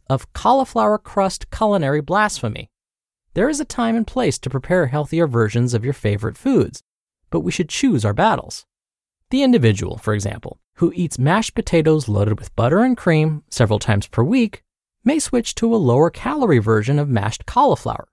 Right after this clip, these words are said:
because it's a familiar favorite food they enjoy and helps them make a more healthful choice. That's a great swap. It's okay to eat smaller quantities of not super healthy foods while also choosing healthier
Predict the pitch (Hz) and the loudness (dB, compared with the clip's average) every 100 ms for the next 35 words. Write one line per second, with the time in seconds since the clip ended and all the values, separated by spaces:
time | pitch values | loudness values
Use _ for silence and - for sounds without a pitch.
0 | _ _ _ 214 - 214 - - 156 190 | _ _ _ -2 2 2 0 -6 -4 -4
1 | - 220 143 113 120 151 - 104 104 - | -2 0 2 0 0 -2 -2 -2 -2 -6
2 | - 247 240 202 214 214 269 190 - _ | -4 -2 0 0 2 2 2 2 -2 _
3 | _ - 247 220 220 _ _ _ 302 - | _ -4 0 2 0 _ _ _ -4 -4
4 | - 269 196 190 190 _ 147 143 127 135 | -4 -2 0 0 -4 _ -2 0 0 -2
5 | - 165 - 113 - 113 - - - _ | 0 0 0 -6 -6 -6 -8 -12 -18 _
6 | _ _ _ - 113 143 - 233 160 113 | _ _ _ -4 -2 -2 0 0 2 0
7 | - - 277 - - _ _ _ _ _ | -2 -4 0 0 -4 _ _ _ _ _
8 | _ - 165 262 - 233 254 - 165 - | _ -4 0 0 2 2 2 0 -4 -2
9 | 156 147 139 - 120 127 139 160 143 123 | 0 0 0 0 0 0 -2 -4 -4 -2
10 | 139 190 - - - 110 104 95 - - | 0 0 -2 -4 -2 0 -2 -2 -8 -6
11 | 90 - - _ _ - 135 - - 202 | -10 -8 -14 _ _ -2 -2 0 2 2
12 | - 208 - 127 123 139 - 131 - 151 | 2 -2 0 0 2 0 0 -2 0 0
13 | 156 | 0